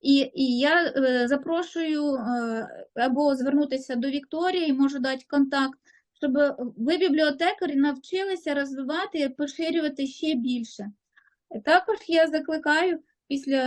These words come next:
м, випуску, м, завершення моєї книжки розмальовки, е, долучитися також з істотами шістнадцяти нашого календаря, е, е, мудрості, премудрості. Я там даю премудрість,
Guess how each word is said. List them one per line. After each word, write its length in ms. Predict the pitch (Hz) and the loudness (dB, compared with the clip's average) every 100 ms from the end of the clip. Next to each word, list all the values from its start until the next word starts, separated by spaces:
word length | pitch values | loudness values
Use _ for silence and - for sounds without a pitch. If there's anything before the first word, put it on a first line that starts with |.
| 254 | 2
м, 380 | 240 247 233 226 | 2 2 0 0
випуску, 480 | 302 285 294 - | -2 -2 -10 -4
м, 340 | 254 240 233 214 | 2 2 2 0
завершення 600 | 254 262 254 - 254 262 | 0 0 -2 -4 -4 0
моєї 560 | 262 254 247 233 196 - - - - | 0 0 0 0 -2 -6 -20 -20 -10
книжки 500 | 294 294 302 311 294 | 0 2 2 -2 0
розмальовки, 840 | 277 277 277 277 339 440 - 403 - - _ - - | 2 4 4 4 2 -2 -4 -6 -8 -20 _ -10 -4
е, 420 | 240 233 226 - - | -2 0 -2 -6 -12
долучитися 840 | 226 247 302 302 330 339 359 330 | -2 0 2 0 -4 -4 -2 -2
також 380 | - 302 320 359 | 0 0 0 -2
з 300 | - - 240 - | -4 -10 -10 -8
істотами 800 | 277 - 330 320 330 - 320 294 | -8 -4 0 0 -2 -6 0 0
шістнадцяти 760 | - 269 277 285 285 302 285 | -2 -2 2 2 0 -6 -4
нашого 420 | 269 262 269 277 269 | -4 -4 -2 -4 -2
календаря, 680 | 262 269 254 254 254 - - | -2 0 0 0 -2 -4 -8
е, 240 | 226 226 - - _ - 220 | -6 -6 -8 -16 _ -6 2
е, 100 | 226 | 6
мудрості, 680 | 277 285 254 262 - 247 | 8 6 4 0 -2 -4
премудрості. 760 | 214 277 269 277 269 262 - 247 | -2 2 4 4 2 -2 -4 -2
Я 140 | 240 | 0
там 180 | 247 247 | 0 0
даю 240 | 254 247 | 0 -2
премудрість, 760 | 247 269 262 302 381 311 311 | -2 -2 0 0 0 -4 -6